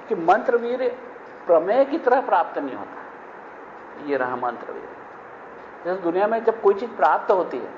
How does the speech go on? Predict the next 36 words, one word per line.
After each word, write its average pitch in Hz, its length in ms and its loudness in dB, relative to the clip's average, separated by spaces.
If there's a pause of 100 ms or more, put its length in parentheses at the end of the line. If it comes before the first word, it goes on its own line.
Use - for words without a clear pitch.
(400)
तो 285 60 -4
प्रमेय 240 400 2
की 294 100 2
तरह 180 140 4
प्राप्त - 380 0
होती - 200 -12
है। - 340 -16
चलो, 180 160 6
बहुत 165 240 2
दिनों 180 200 2
से 185 120 0
चाहिए 175 280 -2
था 175 100 -2
ना, 175 60 4
आम 165 300 4
नहीं 170 100 -2
मिल 165 120 0
रहा 160 120 4
था, 165 120 0
ये 151 140 0
आम। 117 240 0 (1000)
बहुत 170 220 4
दिनों 170 180 2
से 175 100 0
तुमको 175 280 -2
डिग्री 165 280 -2
चाहिए 165 200 -4
थी, 165 160 -6
ये 151 60 0
रही 135 160 0
डिग्री। 131 260 -6 (1000)
बहुत 160 220 4
दिनों 165 180 2
से 170 100 2
तुमको 165 300 -4
ये 160 240 -2